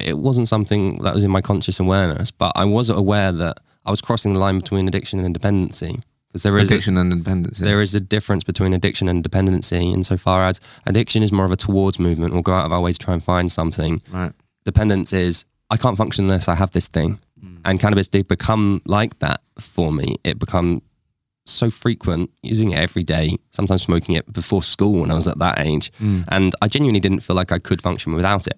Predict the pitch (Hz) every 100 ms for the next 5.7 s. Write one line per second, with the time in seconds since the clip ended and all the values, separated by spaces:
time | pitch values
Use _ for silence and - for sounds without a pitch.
0 | - 151 113 90 90 - 98 - - _
1 | _ 92 90 - - 90 - 104 80 107
2 | - _ - 110 101 101 95 - - 78
3 | 98 _ _ _ _ _ - 104 101 104
4 | - - - - 85 - - 90 90 85
5 | 82 - - 82 82 - 67